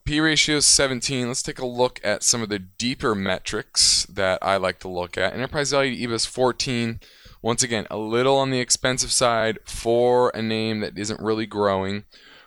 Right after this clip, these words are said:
Return on equity is twenty-four. That's very nice. And not a ton of debt. So I like that. Uh, first off, let's, let's ask, what is your goal? Is your goal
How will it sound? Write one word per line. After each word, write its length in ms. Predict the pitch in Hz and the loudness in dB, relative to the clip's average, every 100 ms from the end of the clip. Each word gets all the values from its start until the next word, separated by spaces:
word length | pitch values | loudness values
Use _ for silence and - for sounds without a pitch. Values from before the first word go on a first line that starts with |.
| - | -4
Return 400 | 117 - 143 156 | -2 0 2 4
on 140 | 156 | 2
equity 480 | 135 139 151 139 139 | 2 -2 -4 -4 -4
is 840 | - 117 113 113 110 110 107 107 - | -2 0 2 2 2 2 0 -2 -2
twenty-four. 640 | - 127 127 120 120 156 - | 0 0 2 4 4 2 -6
That's 480 | 92 95 95 131 - | -6 2 2 2 -2
very 240 | 135 117 | -2 -2
nice. 520 | 98 82 87 - - - _ - - _ - | -2 -4 -6 -4 -4 -6 _ -20 -20 _ -6
And 540 | 120 127 131 131 131 - _ - | -2 0 0 -2 -6 -10 _ -8
not 320 | 135 165 226 | 2 2 2
a 40 | |
ton 200 | - 208 | 0 0
of 100 | 190 | 0
debt. 300 | 160 160 - - - | 2 2 0 -10 -4
So 280 | - 120 - | 2 2 4
I 100 | 120 | 0
like 360 | 120 127 143 117 | 2 0 0 0
that. 280 | 127 110 - - | 0 0 -6 -10
Uh, 200 | 104 78 71 | -6 -6 -8
first 280 | - 165 156 | -2 0 2
off, 260 | 101 - - _ _ - | 2 0 -12 _ _ -6
let's, 160 | 131 | 0
let's 280 | - 139 147 | 2 2 4
ask, 300 | 147 135 - | 4 4 -2
what 300 | 113 123 165 | -2 2 4
is 160 | 175 156 | 4 2
your 100 | 147 | 0
goal? 280 | 139 175 107 | 2 4 4
Is 100 | 110 | 0
your 100 | 110 | 0
goal 560 | 120 127 143 143 127 | 2 4 4 2 0